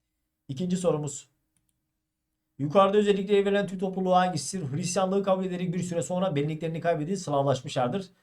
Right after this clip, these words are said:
Slavları ve Rus ordu düzeni ve devlet örgütlenmesi konusunda etkilenmişlerdir. Göktürklerin baskısı sonucu Avrupa'ya göç ediyorlar. Bunlar Avarlardır.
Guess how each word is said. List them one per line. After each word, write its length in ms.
Slavları 600
ve 40
Rus 220
ordu 460
düzeni 340
ve 160
devlet 220
örgütlenmesi 680
konusunda 420
etkilenmişlerdir. 680
Göktürklerin 480
baskısı 500
sonucu 520
Avrupa'ya 360
göç 180
ediyorlar. 640
Bunlar 640
Avarlardır. 680